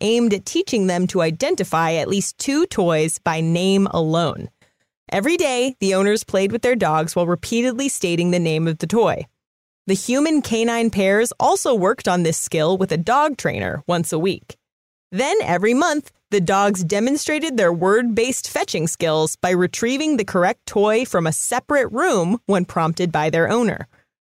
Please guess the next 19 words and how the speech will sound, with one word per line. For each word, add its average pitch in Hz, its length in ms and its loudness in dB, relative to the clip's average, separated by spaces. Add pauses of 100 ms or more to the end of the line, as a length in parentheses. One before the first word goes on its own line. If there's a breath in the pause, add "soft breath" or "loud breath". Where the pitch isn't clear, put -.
(720)
The 240 80 0
research 392 460 0
team's 240 320 0
initial 208 480 2
hypothesis 196 800 0
basically 254 480 0
came 196 260 2
down 180 280 2
to 185 80 2
the 180 100 0
saying, 180 560 0 (120)
"You 214 200 2
can't 339 340 -4
teach 302 240 -2
an 285 100 0
old 240 220 2
dog 175 400 2
new 170 220 2
tricks." - 520 -6